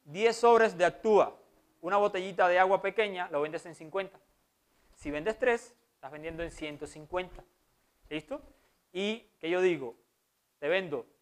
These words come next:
una limpieza en cincuenta mil o, el pa-, o en, tres en ciento treinta y cinco, porque ahí le estoy incluyendo el valor del agua.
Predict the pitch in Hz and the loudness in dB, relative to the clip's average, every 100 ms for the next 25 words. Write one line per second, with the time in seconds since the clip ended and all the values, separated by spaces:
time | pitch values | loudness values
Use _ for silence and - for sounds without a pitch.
0 | _ _ _ _ 180 208 214 202 214 196 | _ _ _ _ -2 -2 -4 2 2 2
1 | - - 156 170 170 185 175 196 233 269 | -4 -10 -16 -16 -8 -4 -2 -2 -6 -8
2 | _ _ _ 175 185 190 - _ _ _ | _ _ _ 0 2 0 -6 _ _ _
3 | _ _ 135 - 143 _ 151 170 185 - | _ _ -18 -14 -18 _ 0 2 0 -8
4 | _ 165 165 - 151 - 208 214 - - | _ -16 -16 -16 -20 -2 2 2 0 -18
5 | - _ _ 160 156 170 170 180 170 151 | -20 _ _ -16 -10 -8 -6 -8 -6 -6
6 | 139 127 156 139 _ _ _ _ _ _ | -6 -10 -14 -14 _ _ _ _ _ _
7 | 143 151 156 175 170 175 175 175 175 147 | -6 -4 0 -2 -2 -2 -2 -2 0 0
8 | 139 151 165 135 | 2 6 4 4